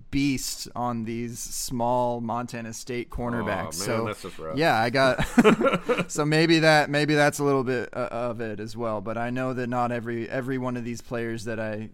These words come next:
Speaker 1: kind of, uh, veer from is not from,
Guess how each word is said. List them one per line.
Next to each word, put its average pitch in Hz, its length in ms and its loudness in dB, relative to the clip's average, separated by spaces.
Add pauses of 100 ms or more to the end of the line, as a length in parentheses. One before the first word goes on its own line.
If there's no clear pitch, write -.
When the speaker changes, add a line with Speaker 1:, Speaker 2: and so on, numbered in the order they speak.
Speaker 1:
kind 110 220 -6
of, 104 200 -10
uh, 107 380 -6 (460)
veer 117 320 -4
from 107 400 -6
is 101 320 -10
not 107 300 -8
from, 101 420 -2